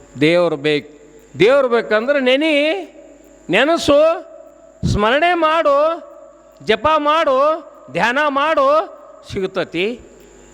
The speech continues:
ಇಲ್ಲದೇ ಇದ್ರೆ ಹಂಗಾನ ಮ್ಯಾಲ ಹೇಳಿದ್ರೆ ಏನಾಗೋದಿಲ್ಲ. ಈ ಕಿವಿಲೆ ಕೇ-, ಈ ಕಿವಿಲೆ ಬಿಟ್ರೆ ಏನಾಗೋದಿಲ್ಲ, ಯಾರಿಗೂ ಆಗಿಲ್ಲದ. ಎಲ್ಲಿ ಆಗ್ಬೇಕು? ಮನಸ್ಸಾರೆ ಆಗಬೇಕು,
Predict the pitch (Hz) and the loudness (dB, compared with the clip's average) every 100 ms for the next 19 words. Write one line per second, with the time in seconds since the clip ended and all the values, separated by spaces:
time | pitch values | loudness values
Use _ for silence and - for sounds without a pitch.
0 | - 202 269 269 254 214 214 262 285 330 | 0 2 4 2 2 0 0 0 0 -2
1 | 349 - - - 147 180 254 247 254 262 | -6 -16 -20 -8 -2 0 0 0 0 -2
2 | 240 247 240 233 254 254 247 190 - - | -2 0 -2 -2 0 0 0 -2 -6 -20
3 | - - 196 202 214 240 262 254 254 254 | -16 -2 -2 0 0 2 2 0 0 0
4 | 247 240 185 226 247 240 247 226 240 240 | 0 -4 -6 -2 0 0 -2 0 2 2
5 | - 233 233 254 247 233 170 - - 170 | -2 0 0 2 0 0 -2 -6 -6 0
6 | 196 233 254 233 220 247 262 254 233 190 | 0 2 0 0 -2 -4 -2 -2 -2 -4
7 | - - - - - - 214 294 302 285 | -6 -18 -20 -20 -14 -2 0 2 0 0
8 | 277 233 294 320 415 - - - - - | -2 -2 0 2 0 -6 -20 -20 -20 -20
9 | - - 104 123 151 196 - - 196 196 | -20 -16 -8 -2 0 0 -2 -2 0 0
10 | 202 196 165 160 147 135 117 | -2 -2 -2 -4 -6 -8 -8